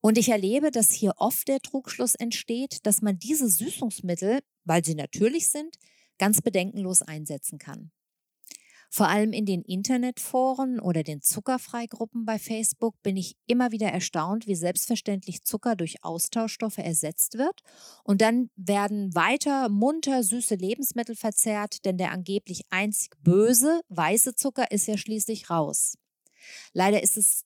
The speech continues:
nicht ganz so einfach und deshalb ist es mir auch wichtig, an dieser Stelle deutlich zu sagen, auch diese Alternativen bestehen letztendlich aus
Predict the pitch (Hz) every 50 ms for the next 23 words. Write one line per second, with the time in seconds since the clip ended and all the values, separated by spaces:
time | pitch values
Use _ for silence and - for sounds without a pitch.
0 | _ _ - 180 185 196 180 151 - - 156 139 135 131 - - 98 120 - -
1 | - - 131 123 - - 156 151 - 233 - 190 175 - 185 196 190 190 196 190
2 | 127 117 170 185 165 190 233 226 - 247 226 233 202 196 190 190 202 185 202 185
3 | - - 202 190 190 190 175 175 175 202 226 220 220 220 - - - 214 185 165
4 | 170 165 165 160 175 196 220 240 - _ _ _ _ _ _ _ _ _ - 180
5 | 190 180 - - _ - - 220 254 240 262 - - 226 226 220 226 220 220 220
6 | 214 - - 226 226 214 220 220 208 185 185 - - - 185 175 170 165 160 160
7 | 160 170 220 - - - - - 233 233 220 - 226 202 - - - 156 - -